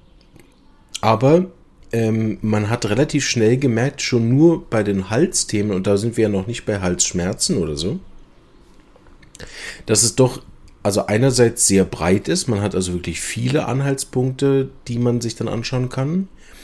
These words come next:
Zusätzlich dazu, ähm,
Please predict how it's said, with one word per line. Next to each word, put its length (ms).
Zusätzlich 640
dazu, 600
ähm, 400